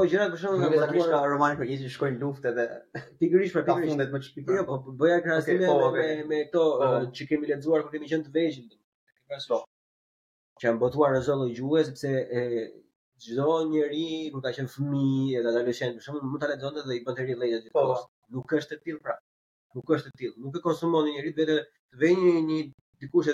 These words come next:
Speaker 1: Dusmani tani në Berlin, themi, "Jep që kjo një libër Kadare." Bile nuk jetë Kadare.
Speaker 2: Po.
Speaker 1: Është, ë, librëria më e madhe.
Speaker 2: Po,
Speaker 1: Madhe,
Speaker 2: kjo këtu.
Speaker 1: kështu që
Speaker 2: Se, po, po ta them, ja, po ta thon, nuk është se po ta thot dikush që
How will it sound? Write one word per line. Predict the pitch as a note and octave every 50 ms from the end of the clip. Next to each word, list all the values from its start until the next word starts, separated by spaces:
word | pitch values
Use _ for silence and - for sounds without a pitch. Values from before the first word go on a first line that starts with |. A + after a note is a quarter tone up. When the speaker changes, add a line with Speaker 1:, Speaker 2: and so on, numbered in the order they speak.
| C3+
Speaker 1:
Dusmani | C3+ D3+ E3 D3+ - E3 D3+ C#3 C3+ B2+
tani | B2+ C3 C3
në | C3 B2+
Berlin, | A#2+ C#3+ D#3+ D3+ D3+
themi, | C#3+ C#3 B2+ B2+
"Jep | B2 -
që | - B2+ -
kjo | - B2+
një | B2 A#2+ A#2+ A#2+ A#2+
libër | A#2+ A2 A#2 -
Kadare." | A#2 G#2+ G#2+ G#2+ G#2 G2 _ _ -
Bile | C#3 D3+ D3+
nuk | C#3 C3 B2+ -
jetë | F3+ F#3 -
Kadare. | - G#2+ G#2 G#2 - - _ _ _ _ _ -
Speaker 2:
Po. | B2+ A#2 -
Speaker 1:
Është, | - - _ _ _ - _ _ _ _ _ A#2 A2+
ë, | A2 G#2+ A2 A2+ A#2 A#2 A2+ G#2+ A2 A#2
librëria | A2+ A2+ A2+ A2+ A2+ A2
më | A2
e | G#2+ G#2+
madhe. | G2+ G2 G2 - - _ _ _ _ _ _ _ _
Speaker 2:
Po, | - D3 D3+
Speaker 1:
Madhe, | D3+ C#3+ B2+ A#2
Speaker 2:
kjo | A#2 A2
këtu. | G#2+ - - G2+ - B2+ B2+ -
Speaker 1:
kështu | - -
që | - A2+ G#2+ -
Speaker 2:
Se, | _ - A#2 - - - -
po, | E3+ E3 -
po | - - F3 F3
ta | F#3
them, | F#3+ A3 G#3+ F3 D#3
ja, | F3+ F3 E3
po | - E3
ta | D#3+ D#3+ D#3+
thon, | - F#3+ - E3
nuk | D#3+ D#3
është | F#3 F3
se | F#3+ F3
po | E3+
ta | D#3+ E3 D#3+
thot | F3 E3+ D#3+
dikush | D3 D3 D3 D#3+ E3+ E3+ E3 - - -
që | D#3 D3